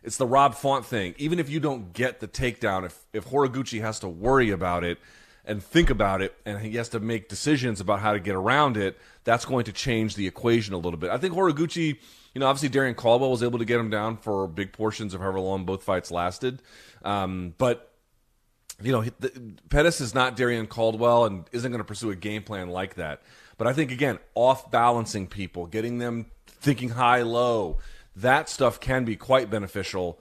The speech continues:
So I'm not expecting a wrestling heavy fight, but I'm expecting a dynamic setup process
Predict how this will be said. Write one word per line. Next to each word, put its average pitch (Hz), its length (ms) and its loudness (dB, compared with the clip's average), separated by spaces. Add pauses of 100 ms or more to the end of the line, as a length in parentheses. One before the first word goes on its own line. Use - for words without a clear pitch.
(160)
So 117 260 2
I'm 143 100 4
not 180 100 4
expecting 156 400 -2
a 120 80 0
wrestling 113 480 -2
heavy 120 420 0
fight, 185 360 2 (380)
but 117 100 0
I'm 131 120 4
expecting 123 680 -2
a 104 320 -4
dynamic 107 640 -4
setup 113 480 -2
process 87 720 -2